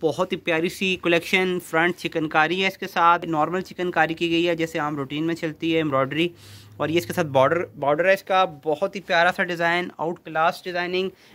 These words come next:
डिस्काउंटेड प्राइस मिलेगी चौंतीस सौ, तीन हज़ार चार सौ सूट की प्राइस। सिंगल सूट बाय करें तो दो सौ रुपये डिलीवरी चार्जेस होते हैं हमारे।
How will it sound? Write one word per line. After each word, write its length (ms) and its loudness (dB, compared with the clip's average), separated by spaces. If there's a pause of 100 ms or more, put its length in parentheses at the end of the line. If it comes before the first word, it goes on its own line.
डिस्काउंटेड 400 -2
प्राइस 200 6
मिलेगी 300 0
चौंतीस 440 -4
सौ, 160 2
तीन 260 -4
हज़ार 240 4
चार 260 2
सौ 180 -4
सूट 220 -8
की 80 -6
प्राइस। 420 2
सिंगल 260 2
सूट 240 -2
बाय 280 2
करें 420 -2
तो 120 -4
दो 320 -2
सौ 100 -4
रुपये 180 -2
डिलीवरी 340 0
चार्जेस 340 2
होते 220 -2
हैं 60 0
हमारे। 300 0